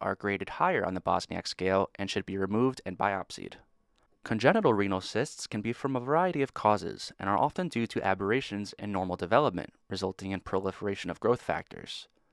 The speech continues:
Let's go through some of the most common of these congenital renal cyst disorders, starting with polycystic kidney disease. Congenital polycystic kidney disease is a disorder characterized by bilateral cystic lesions of the kidneys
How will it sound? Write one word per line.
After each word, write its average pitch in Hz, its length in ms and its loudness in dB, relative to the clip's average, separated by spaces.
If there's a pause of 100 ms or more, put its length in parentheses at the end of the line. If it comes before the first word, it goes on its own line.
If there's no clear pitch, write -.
(180)
Let's - 200 2
go 190 120 6
through 165 180 2
some 147 140 2
of 139 60 0
the 127 60 0
most 123 200 -2
common 170 360 2
of 98 100 0
these 101 220 -2
congenital 98 480 0
renal 98 280 -4
cyst - 300 -8
disorders, 101 540 -2 (100)
starting 139 320 -2
with 139 160 -2
polycystic 104 640 0
kidney 156 240 -4
disease. - 560 -8 (800)
Congenital 131 480 4
polycystic 147 720 2
kidney 214 260 2
disease 92 600 0
is 101 120 -4
a 95 80 2
disorder 147 440 4
characterized 127 800 6
by 95 140 4
bilateral 98 640 6
cystic - 420 -2
lesions 104 440 -2
of - 120 -2
the - 80 -4
kidneys 104 500 -4